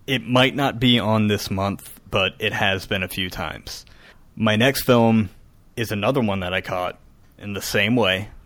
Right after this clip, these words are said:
Uh, didn't really keep me up at night, but definitely gave me the chills. I used to be a big fan of the show Ghost Adventures, and it was, <laughs> I used to love laughing at the, the main character from that show, Zach Baggins,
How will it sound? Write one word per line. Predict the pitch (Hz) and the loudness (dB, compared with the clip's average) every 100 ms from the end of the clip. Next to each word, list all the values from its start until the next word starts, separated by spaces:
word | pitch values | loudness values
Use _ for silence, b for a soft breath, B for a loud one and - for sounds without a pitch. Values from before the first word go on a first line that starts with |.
| _ - - | _ -18 -8
Uh, | 98 95 95 92 135 131 | -2 0 -2 -4 -8 -2
didn't | 160 160 | -2 2
really | 160 139 | 0 0
keep | 165 | 0
me | 135 | 0
up | 127 | 0
at | 120 | 0
night, | 127 131 - | 0 0 -2
but | 107 - | -8 -2
definitely | 117 107 117 - 110 | -2 0 -2 -4 -4
gave | 104 101 | -2 -2
me | 101 | -2
the | 101 | -4
chills. | - 107 104 | -2 0 0
I | 110 | 0
used | 117 131 | 0 0
to | - | 2
be | 147 | 2
a | |
big | 110 104 | 2 0
fan | - 101 98 | -2 -2 -2
of | |
the | 92 | -4
show | - 98 | -4 -4
Ghost | 92 92 92 - | -2 -4 -4 -4
Adventures, | 104 110 110 127 117 - B B B B B B B | -2 0 0 0 -2 -10 B B B B B B B
and | 123 107 104 104 - - - _ - | -4 -2 -2 -2 -8 -20 -20 _ -12
it | 107 104 | -10 -8
was, | 123 113 101 - | -10 -10 -10 -14
<laughs> | - | -10
I | 143 - 110 - - - B B B B | -6 -4 -6 -8 -20 -20 B B B B
used | 127 135 | 0 2
to | 120 | 2
love | 107 98 101 | 2 0 -2
laughing | 95 90 90 - 101 | -4 -2 -2 -2 -2
at | 92 92 | -2 -2
the, | 98 92 85 | -4 -4 -2
the | 123 | -2
main | 104 98 | -2 -4
character | - 104 104 117 | -4 -4 -2 -2
from | 123 117 | 0 0
that | 107 | -2
show, | - 117 113 110 | -2 0 0 -2
Zach | 107 107 98 101 - | -6 -6 -6 -6 -8
Baggins, | 92 90 104 123 127 - | -6 -4 -4 -4 -6 -18